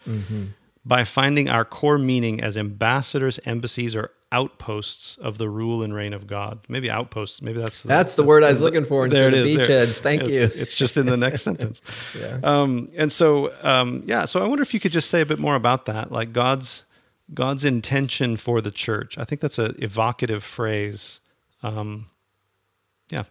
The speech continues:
Speaker 2: just say a bit more about that.
Speaker 1: Yeah, I think what I mean to say is if we just had a blank whiteboard and we wrote the
Speaker 2: Mm-hmm.
Speaker 1: word church on there, we can't assume that, uh, that we would all,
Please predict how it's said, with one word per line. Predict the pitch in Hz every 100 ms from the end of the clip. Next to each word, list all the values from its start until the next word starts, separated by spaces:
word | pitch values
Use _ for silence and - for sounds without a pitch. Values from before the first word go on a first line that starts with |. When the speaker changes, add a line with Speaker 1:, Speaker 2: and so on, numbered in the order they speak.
| -
Speaker 2:
just | 127
say | -
a |
bit | 127 131
more | 123
about | 117 120
that. | - - _ _ _ _ - - - _
Speaker 1:
Yeah, | -
I |
think | 185 202
what | 190
I | 156
mean | 147 135
to |
say | 127 139
is | 139 120
if | 120
we | 139 131
just | 131 120
had | 127 117
a |
blank | 113 113 107
whiteboard | 113 117 117 110
and | 107
we | 110 113 110 - _ -
wrote | 113 110
the | 107
Speaker 2:
Mm-hmm. |
Speaker 1:
word | 110 104 98
church | - 117 107
on | 104 98
there, | 98 98 98 98 _ _ _ _
we | - 127 131
can't | - 160 143
assume | - - 131 120 113 110 -
that, | 113 107 104 - _ -
uh, | 123
that | 110 113
we | 113
would | 113 113
all, | 117 117 113 110 110